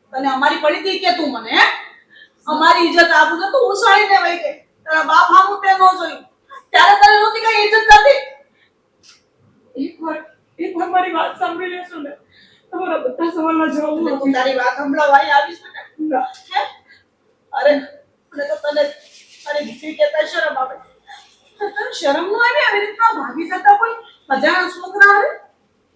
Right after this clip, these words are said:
Speaker 1: તને તારા મા બાપનો, તારા ભાઈનો, બહેનનો પ્રેમ ન દેખાણો? તને ઈ બે પૈસાનો, બે કોડીનો છોકરો,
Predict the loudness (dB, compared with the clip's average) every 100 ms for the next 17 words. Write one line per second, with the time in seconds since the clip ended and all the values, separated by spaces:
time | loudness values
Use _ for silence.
0 | _ -12 -8 -6 -6 -2 -2 0 0 -2
1 | -8 -8 -4 -2 -2 0 0 0 -6 -8
2 | -10 -4 -6 -4 -6 -4 -6 -2 -2 -2
3 | -8 -8 -14 _ _ -20 _ _ -18 -18
4 | _ -6 -4 -4 -6 -10 -16 _ -4 -2
5 | -2 -2 -4 -4 -2 0 0 -2 -6 -6
6 | -6 -6 -4 -4 -2 -2